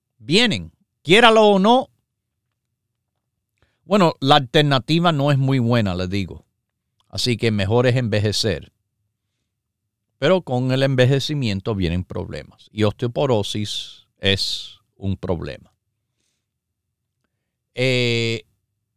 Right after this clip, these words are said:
mis queridísimos, la falta de actividad física. Claro, eso lo vemos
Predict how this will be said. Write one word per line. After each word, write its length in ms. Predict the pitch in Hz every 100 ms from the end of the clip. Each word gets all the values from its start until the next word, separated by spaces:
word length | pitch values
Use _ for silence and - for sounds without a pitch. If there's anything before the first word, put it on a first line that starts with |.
| _ _ _ _ _ _ _ _ _ _ _ _ _ _ _ _ _ _ _ _ _
mis 200 | 117 156
queridísimos, 840 | - 196 196 147 - 143 165 -
la 100 | 120
falta 540 | 104 - 117 135 - 156
de 100 | 139
actividad 720 | 107 _ - 104 101 92 120
física. 680 | - 226 240 - - - _ _ _
Claro, 400 | - 226 359 370 _ _ _ _ _ _ _ _ _
eso 280 | 98 113 190
lo 160 | 226
vemos 560 | 156 151 233 285 - -